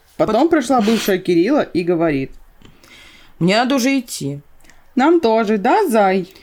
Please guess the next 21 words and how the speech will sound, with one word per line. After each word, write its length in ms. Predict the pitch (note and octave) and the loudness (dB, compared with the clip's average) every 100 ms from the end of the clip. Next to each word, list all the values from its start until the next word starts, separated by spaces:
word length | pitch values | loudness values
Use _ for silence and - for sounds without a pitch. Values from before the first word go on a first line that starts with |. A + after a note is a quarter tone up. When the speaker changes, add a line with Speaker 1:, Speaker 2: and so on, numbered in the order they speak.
| - - - | -20 -20 -4
Speaker 2:
«Да, 240 | C4+ E4+ C#4 | 0 0 0
любимая». 680 | G#3+ D#3+ D3 C#3+ C#3+ D3+ _ - | -2 -2 -2 -2 -4 -8 _ -6
А 100 | E3 | -2
потом 300 | F3 B3 C#4+ | -2 0 0
мы 40 | |
поехали 300 | G3+ F#3+ F#3 | 0 -2 -2
обсуждать 420 | D#3+ E3 D#3+ E3 - | -2 -2 -2 -4 -6
клип 240 | F#3+ A3+ A3+ | -8 -8 -8
у 60 | |
Кирилла 340 | E3+ E3 E3+ E3+ | -6 -2 -2 -2
дома. 380 | C3 B2 C3+ C3+ - - - - | -6 -8 -12 -18 -20 -20 -18 -2
Speaker 1:
У 180 | D#3+ A#3+ | 0 0
Кирилла. 600 | A#3+ G3+ F3+ D#3+ D3+ D3 - _ _ _ _ - _ - | 0 0 2 2 0 -4 -10 _ _ _ _ -20 _ -4
Когда 300 | F#3 F#3+ A#3 | -2 2 2
мы 100 | C4+ | 2
приехали, 480 | B3 B3+ F4 C4+ A3+ | 2 0 2 0 2
то 140 | G3+ | 2
мы 180 | G#3 D#4+ | 2 2
сели 240 | C4 F#3 | 2 0
обсуждать 520 | D#3+ - F#3+ G#3+ F4+ - | 0 -2 -2 0 -2 0
клип. 260 | C4+ C#4+ | 0 0